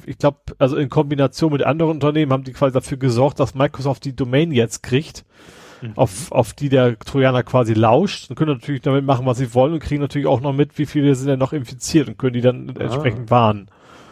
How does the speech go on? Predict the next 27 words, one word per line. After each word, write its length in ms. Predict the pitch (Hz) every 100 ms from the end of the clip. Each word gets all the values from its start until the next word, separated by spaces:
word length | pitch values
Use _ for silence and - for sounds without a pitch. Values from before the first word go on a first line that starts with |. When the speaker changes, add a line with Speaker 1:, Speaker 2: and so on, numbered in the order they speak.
| -
Speaker 2:
Ja. 220 | 135 110 - _ _ _ _ _ _ _ _ _ _ _ _ _ _ _ 127
Nee, 200 | 113 107
aber 240 | 123 110
das 200 | 117 123
ist 160 | 165 -
natürlich 840 | 147 - 135 135 131 - - - _ -
wieder 220 | 135 131
so 120 | 117 127
ein 140 | 117
Ding. 300 | 127 123 113 - _ - _ _ _ _ _ _ _ _ - _ -
Also, 420 | 151 123 123 120 - - - - -
ja, 220 | 156 123 98 -
wie 80 | 117
gesagt, 400 | 156 147 - -
wenn, 320 | 123 123 123 113
wenn 140 | 127
dann 220 | 127 120
wirklich 480 | 131 131 123 - 139
bei 160 | - 123
so 120 | 117
einem 100 | 120
Zulieferer 800 | 117 - 170 196 - 185 170 170
dann, 320 | 160 156 160
äh, 440 | 156 151 151 151 147 -
der 100 | 143 120
Hack 220 | 156 -
passiert 760 | 147 - - 147 143 - -